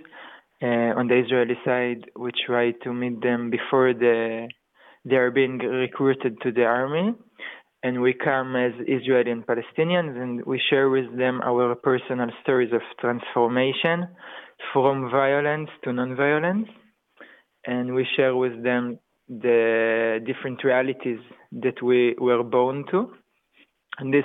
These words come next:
way we try to, to make them a bit more flexible, their, their, uh, yeah, the way they see reality.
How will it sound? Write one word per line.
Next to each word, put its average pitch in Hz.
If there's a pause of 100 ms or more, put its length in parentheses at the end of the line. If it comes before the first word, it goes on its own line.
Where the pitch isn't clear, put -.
way 135
we 131
try 127 (100)
to, 117 (720)
to 127
make 127
them 123
a 120
bit 127
more 127 (100)
flexible, 123 (140)
their, 117
their, 113
uh, 113
yeah, 123
the 120
way 127
they 123 (140)
see 135
reality. 143